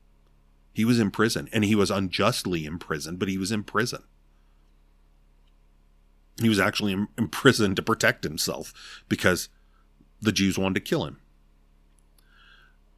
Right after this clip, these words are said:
But he also instructs them to pray for all the saints.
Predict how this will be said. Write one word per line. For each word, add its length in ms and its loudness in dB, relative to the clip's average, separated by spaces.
But 120 4
he 100 6
also 280 2
instructs 440 -2
them 180 -2
to 80 0
pray 300 -2
for 240 -2
all 100 -2
the 100 -4
saints. 640 -8